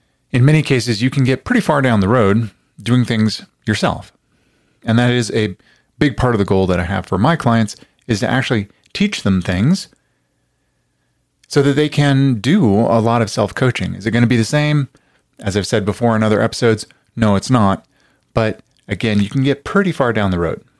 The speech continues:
So I was having this conversation with this client, and he was talking about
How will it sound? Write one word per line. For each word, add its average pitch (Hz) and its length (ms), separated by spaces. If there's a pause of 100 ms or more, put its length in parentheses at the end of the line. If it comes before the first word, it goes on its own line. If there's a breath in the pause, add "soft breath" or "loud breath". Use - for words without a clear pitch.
(1700)
So 113 180
I - 1500
was 113 80
having 165 180
this 151 100
conversation 113 520
with 92 80
this 104 120
client, 87 360 (1300 loud breath)
and 117 280
he 151 480
was 147 120
talking 110 300
about 95 400